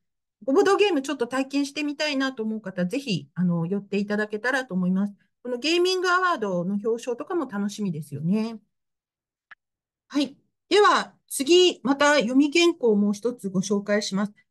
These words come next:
ブレインテックさんですね。ブレインテックでは、昨年好評だったポスター&アカデミッククイズラリーを今年も開催します。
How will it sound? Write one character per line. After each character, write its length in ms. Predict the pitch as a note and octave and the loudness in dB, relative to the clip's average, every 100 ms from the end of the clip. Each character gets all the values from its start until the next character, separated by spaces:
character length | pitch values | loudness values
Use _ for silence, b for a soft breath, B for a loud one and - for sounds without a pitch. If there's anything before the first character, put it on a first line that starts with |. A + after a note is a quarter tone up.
| _ | _
ブ 120 | A3+ | 2
レ 80 | D4 | 4
イ 20 | |
ン 360 | G#4 A4+ A4+ A4 | 4 2 -2 2
テ 100 | A4 | 2
ッ 20 | A4 _ | 2 _
ク 100 | B3 | -6
さ 160 | G3+ E3+ | 0 2
ん 80 | |
で 120 | D3 C#3 | 2 -2
す 140 | - | 0
ね。 260 | G#3 G#3 G#3+ _ _ _ _ _ _ _ _ _ _ _ _ _ _ _ - | 0 0 -6 _ _ _ _ _ _ _ _ _ _ _ _ _ _ _ -2
ブ 100 | C4 | 4
レ 80 | F4 | 6
イ 220 | G#4 A4 | 6 6
ン 100 | A4 | 6
テ 180 | A4 A4+ | 4 4
ッ 20 | |
ク 100 | - | 4
で 100 | A3+ | 2
は、 240 | A#3+ A3+ - | 4 2 -2
昨 300 | - C4 C4 | -12 -10 -4
年 260 | F4 F#4 F4 | 0 0 -2
好 240 | F4 F4 | 0 0
評 260 | F4+ F4 E4+ | 0 0 2
だ 120 | E4 | 2
っ 80 | E4 - | -2 -4
た 240 | A3+ - | -6 -4
ポ 120 | D4+ F#4 | -4 -4
ス 120 | - | -2
タ 240 | D4+ C4 | -2 -2
ー& 260 | A3+ G#3 G3+ | -2 -6 -8
ア 80 | G3 | -6
カ 100 | C4+ | -4
デ 120 | C#4 | -2
ミ 120 | D4+ D4+ | -2 -4
ッ 20 | - | -4
ク 160 | D4 | -8
ク 140 | D4+ D4 | -2 -2
イ 80 | |
ズ 140 | C#4+ D4 | -2 -2
ラ 120 | D4+ | -2
リ 180 | B3 G#3 | 0 0
ー 60 | |
を 80 | E3 | 0
今 140 | F3 A3 | -2 -2
年 240 | C4 A#3 | -2 -4
も 160 | B3 B3+ | -10 -8
開 240 | A#3+ A3+ | -6 -6
催 220 | A#3 A3 | -4 -6
し 160 | A3+ G#3 | -4 -6
ま 140 | |
す。 80 | A3+ | -6